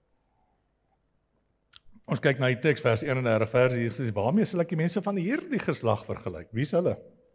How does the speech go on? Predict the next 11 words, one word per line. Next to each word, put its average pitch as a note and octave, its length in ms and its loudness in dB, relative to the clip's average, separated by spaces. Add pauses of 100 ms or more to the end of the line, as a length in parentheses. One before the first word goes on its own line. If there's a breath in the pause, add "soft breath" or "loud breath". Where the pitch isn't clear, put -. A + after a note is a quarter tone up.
(460)
Wie B2 120 -2
soos D3+ 240 -6
hulle?" B2+ 280 -2 (880 loud breath)
Weet G#3 160 6
jy C4+ 100 2
wie C4+ 160 0
is A#3 80 2
soos A#3 180 2
hulle? G2+ 280 4 (2000)
Hierdie C3 300 2
geslag. F#2+ 380 -4